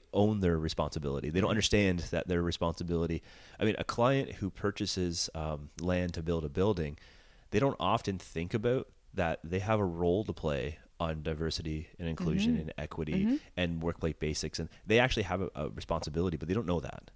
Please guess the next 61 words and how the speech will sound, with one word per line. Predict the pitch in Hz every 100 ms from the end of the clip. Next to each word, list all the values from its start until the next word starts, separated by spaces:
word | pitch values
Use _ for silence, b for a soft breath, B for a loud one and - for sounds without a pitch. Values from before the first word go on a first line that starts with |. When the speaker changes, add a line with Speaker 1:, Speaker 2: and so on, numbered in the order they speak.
| -
Speaker 1:
They | -
Speaker 2:
Yeah. |
Speaker 1:
don't | 101
think | 147 120 -
that | - -
way. | 53 -
They | 90
think | 90
Speaker 2:
Yeah. | 165
Speaker 1:
they |
just | 87
put | -
money | 82 92
at | 76 -
it. | -
Speaker 2:
Wouldn't | 185 240
it | 262
be | 214
great? | 160 175 269 -
Speaker 1:
<sighs> | - -
Oh, | 170 147 - -
well, | 113
yeah, | 107
Speaker 2:
That | 90
was | 95
Speaker 1:
uh, | 95
Speaker 2:
part | - -
of | 170
that | 165 -
Speaker 1:
utopia. | 165 - 208 202
Speaker 2:
initial | 170
conversation. | 165 - 170 180 262 277 - B B B
I |
mean, | 226 247
even | 285 302 320 285
just, | 262 - 220
you |
know, | 220 208
I, | 208
when | 202 196
I |
go | 185 185
in | 190
and | 180 170 170
I, | 170 170
I |
do | 160 160
workshops, | 160 175 156 143 -
the, | - -
one | 165
of | 160
the | 156
first | - 160
things | 170 165
I | 156
do | 151 151
is | 147 143 - -
a |
land | 147 147 170
acknowledgement, | 160 - 135 - - -
right? | 170 254